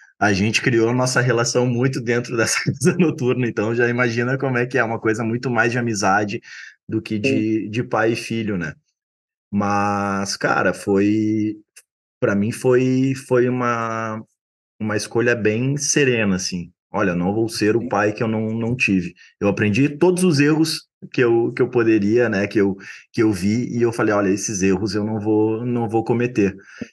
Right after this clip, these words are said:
Speaker 1: Então,
Speaker 2: Sim.
Speaker 1: a minha paternidade sai muito daí, e eu sempre falo que eu aprendi a ser pai com a minha mãe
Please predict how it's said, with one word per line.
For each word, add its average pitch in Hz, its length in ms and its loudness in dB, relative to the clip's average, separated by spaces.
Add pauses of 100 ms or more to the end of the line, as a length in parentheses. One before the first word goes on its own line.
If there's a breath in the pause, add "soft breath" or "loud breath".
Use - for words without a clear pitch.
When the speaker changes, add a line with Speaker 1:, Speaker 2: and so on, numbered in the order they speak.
(160)
Speaker 1:
Então, 95 580 0
Speaker 2:
Sim. 104 160 -10 (100)
Speaker 1:
a 110 80 -2
minha 104 140 2
paternidade 110 580 0
sai 120 120 -2
muito 117 280 -4
daí, 117 380 2 (520 loud breath)
e 110 140 0
eu 110 100 4
sempre 135 300 0
falo 117 340 0
que 110 120 -2
eu 107 60 4
aprendi 110 340 0
a 117 40 2
ser 123 160 -2
pai 113 200 -4
com 131 100 -2
a - 20 0
minha 131 120 2
mãe 147 300 0